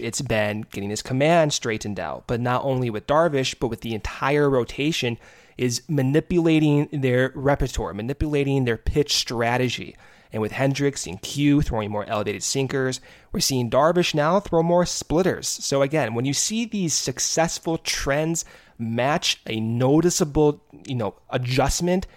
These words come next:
that gives you more confidence that this is what you should expect going forward until the league adjusts back to them. So if you're worried about Yu Darvish not being able to continue this,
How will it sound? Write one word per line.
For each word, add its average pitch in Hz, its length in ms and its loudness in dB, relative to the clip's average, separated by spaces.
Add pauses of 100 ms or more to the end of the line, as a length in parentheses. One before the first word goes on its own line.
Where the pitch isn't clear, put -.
(360)
that 175 400 0
gives 175 320 2
you 175 100 4
more 147 240 4
confidence 120 840 -2
that 123 320 -4
this 143 260 0
is 151 160 2
what 120 420 -2
you 123 80 -4
should 123 220 0
expect - 580 -8 (380)
going 104 320 -6
forward 139 540 0
until 120 240 -2
the 131 80 -2
league 127 420 -2
adjusts 120 460 -4
back 120 480 -4
to 180 200 2
them. - 220 -8 (400)
So 151 200 2
if 135 120 0
you're 175 240 4
worried 208 400 2
about 226 240 0
Yu 175 160 0
Darvish 165 420 2
not 127 400 0
being 160 140 0
able 143 280 2
to 135 60 -2
continue 127 480 -4
this, 170 280 -2